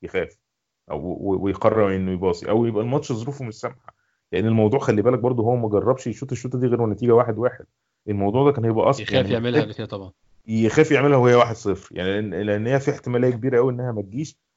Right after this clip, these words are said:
Speaker 1: أو تتصد، أو لأن برضه خلي بالك أنت لو شفت الكرة في الإعادة، الكرة جت من بين لاعبين، يعني برضه مش، مش الكرة مش اللي هو م-، الج-، الزاوية مفتوحة خالص وهو قرر إنه يلعبها كده.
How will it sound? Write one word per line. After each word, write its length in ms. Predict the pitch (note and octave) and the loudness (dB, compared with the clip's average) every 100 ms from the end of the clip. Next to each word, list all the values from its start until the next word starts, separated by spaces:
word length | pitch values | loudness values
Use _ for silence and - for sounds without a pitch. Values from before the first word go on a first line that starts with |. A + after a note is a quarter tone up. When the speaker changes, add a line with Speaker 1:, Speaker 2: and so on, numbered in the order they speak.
| - | 0
Speaker 1:
أو 100 | A2+ | 0
تتصد، 520 | G#2+ - C#3+ D3 B2+ | 0 -2 2 2 0
أو 440 | - C#3 B2 A#2 - | 4 4 4 0 0
لأن 240 | G#2 A#2 | 0 2
برضه 260 | C3+ C#3+ C3+ | 2 2 0
خلي 200 | A#2 A#2 | 0 0
بالك 160 | D3 | 0
أنت 120 | C#3 G#2+ | -2 -2
لو 100 | G#2+ | 0
شفت 260 | D3 D3 | -2 -4
الكرة 220 | B2+ D3 | -6 -2
في 80 | D3 | -2
الإعادة، 260 | A2+ B2+ D3 | 0 0 -2
الكرة 220 | D3 D3+ | -4 -4
جت 220 | C#3 D#3 | -2 -4
من 160 | B2 A2+ | -6 -2
بين 180 | C#3+ D3 | 2 4
لاعبين، 440 | A2+ A2 D3 A2+ | 4 6 4 2
يعني 180 | E2+ F2 | -2 2
برضه 260 | A#2+ B2 | 2 2
مش، 220 | A2 G#2 - - - | -2 -6 -10 -20 -12
مش 140 | A2+ A2 | -6 -6
الكرة 260 | - D#3 | 2 2
مش 180 | B2+ B2+ | 4 2
اللي 120 | A#2 | 4
هو 160 | A#2+ - | 6 6
م-، 80 | B2+ | 4
الج-، 240 | G#2+ G#2+ | -2 -2
الزاوية 420 | A2+ G#2+ C#3 C#3 | -2 0 0 2
مفتوحة 340 | A2 - D3+ A#2+ | 0 0 -2 0
خالص 360 | C3 C3 B2 | -2 -2 -4
وهو 200 | G#2 B2 | -2 0
قرر 420 | A#2+ B2+ C3 G#2+ | 2 2 2 0
إنه 160 | G2 F#2 | -2 -6
يلعبها 280 | F#2 A2 A2 | -4 -4 -6
كده. 280 | A#2 A#2 | -8 -8